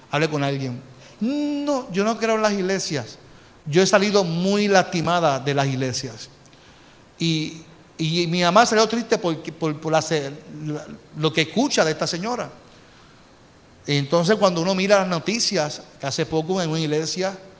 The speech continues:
hermana encuentran a un líder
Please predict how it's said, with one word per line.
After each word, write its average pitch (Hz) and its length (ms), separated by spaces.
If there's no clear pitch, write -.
hermana 160 580
encuentran 151 500
a 156 60
un 165 160
líder 160 500